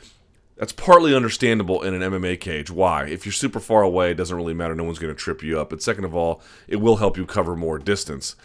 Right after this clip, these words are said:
The problem is you see C M Punk do it, like, where he's closing distance on someone. That's a very bad idea. Or if, if you're in tight with someone and you're bringing your feet together, that can be a major problem too. Um,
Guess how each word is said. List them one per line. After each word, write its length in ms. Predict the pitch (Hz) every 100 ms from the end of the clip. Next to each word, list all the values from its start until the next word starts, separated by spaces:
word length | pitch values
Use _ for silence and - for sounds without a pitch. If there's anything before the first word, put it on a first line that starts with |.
| - _ _
The 80 | 95
problem 320 | 135 120 110
is 80 | 98
you 60 |
see 160 | 98 107
C 160 | 107
M 140 | 101 90
Punk 240 | 110 104
do 120 | 87
it, 60 | 76
like, 160 | 80 82
where 120 | 82
he's 160 | 87 -
closing 420 | 101 95 80 76
distance 400 | 85 - 76 -
on 260 | 85 87 87
someone. 440 | - 76 73 71
That's 160 | 73 73
a 40 |
very 240 | 73 80 76
bad 220 | 71 73
idea. 480 | 69 67 73 69 65 - - -
Or 140 | 104
if, 100 | 98
if 220 | 78 92
you're 100 | 95
in 220 | 98 98
tight 200 | 87 104
with 100 | 85
someone 260 | - 82 80
and 80 | 80
you're 80 | 78
bringing 260 | 92 85
your 100 | 78
feet 260 | - 113 110
together, 460 | 80 82 78 73 - - -
that 140 | 90 90
can 100 | 92
be 120 | 82
a 60 |
major 240 | 80 80 78
problem 400 | - 80 76 71
too. 440 | - 117 92 78 - - _
Um, 340 | - 90 85